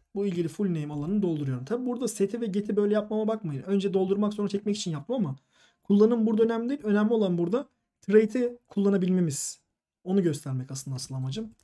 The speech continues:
Araya da yine bir B R'leri iki tane atalım. Ve sol tarafı yeniledik. Bir type hatası verdi.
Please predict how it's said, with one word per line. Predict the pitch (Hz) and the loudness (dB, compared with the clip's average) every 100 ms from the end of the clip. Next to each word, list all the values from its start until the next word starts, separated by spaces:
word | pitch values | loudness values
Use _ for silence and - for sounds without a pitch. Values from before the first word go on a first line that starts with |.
| - - _ _ _ _ _ | -20 -20 _ _ _ _ _
Araya | 214 175 175 | -6 -4 -2
da | 170 | -2
yine | 170 175 | -4 -4
bir | 170 - - - _ _ _ _ _ _ - | -6 -8 -12 -20 _ _ _ _ _ _ -12
B | 147 | -8
R'leri | 143 143 147 143 147 156 156 _ _ _ _ _ _ | -6 -6 -6 -8 -8 -12 -14 _ _ _ _ _ _
iki | _ | _
tane | 135 135 | -6 -6
atalım. | 139 135 180 - _ _ _ _ _ _ - _ _ _ _ _ _ _ _ _ _ _ | -6 -10 -10 -14 _ _ _ _ _ _ -20 _ _ _ _ _ _ _ _ _ _ _
Ve | 175 143 | -8 -4
sol | 185 175 | -2 -2
tarafı | 175 170 | -4 -4
yeniledik. | 185 170 165 202 208 - - _ _ _ _ _ _ _ _ _ _ | -4 -2 -2 -4 -4 -12 -20 _ _ _ _ _ _ _ _ _ _
Bir | 175 175 | -6 -6
type | - 175 170 | -6 -10 -8
hatası | 165 170 156 156 165 | -8 -8 -8 -6 -4
verdi. | 135 131 165 190 | -4 -6 -8 -10